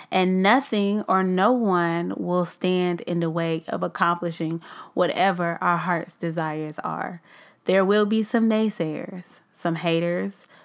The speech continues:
people that are jealous, people who choose to ignore you because they don't want to see you succeed. And that's okay. The most important relationships are the ones that are there for you,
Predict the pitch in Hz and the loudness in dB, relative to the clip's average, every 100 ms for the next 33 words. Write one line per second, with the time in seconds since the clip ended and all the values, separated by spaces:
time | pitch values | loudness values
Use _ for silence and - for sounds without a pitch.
0 | - 202 175 180 180 170 165 170 170 151 | -6 -4 -2 0 0 0 -2 0 0 -2
1 | 170 - 202 202 190 - 208 196 190 - | -4 -4 0 0 0 0 0 2 -2 -6
2 | - - - - 240 247 247 - - 220 | -20 -18 -6 2 4 6 4 0 0 0
3 | - 175 170 180 208 190 170 160 165 190 | 2 2 2 4 4 4 0 -2 -2 0
4 | 165 175 165 147 160 180 170 165 165 165 | 0 0 -2 -2 -2 0 0 0 0 -4
5 | - 165 170 170 160 - - 180 - - | -4 -4 -4 -4 -8 -8 -8 -8 -8 -14
6 | - - - - 233 233 214 233 - 285 | -16 -20 -20 -4 2 4 4 2 2 2
7 | 262 285 277 165 170 180 - _ - - | 2 0 0 -2 -6 -12 -18 _ -20 -20
8 | - - - 180 202 208 196 180 - - | -20 -10 0 4 6 4 2 0 0 4
9 | 240 208 190 180 170 180 - 175 - 175 | 4 4 2 2 2 0 0 -2 -2 -4
10 | - 175 165 160 165 170 165 160 165 165 | -2 -2 -2 0 2 2 0 -2 -4 -2
11 | 170 170 170 175 170 170 165 160 | 0 0 0 -4 -6 -6 -4 -4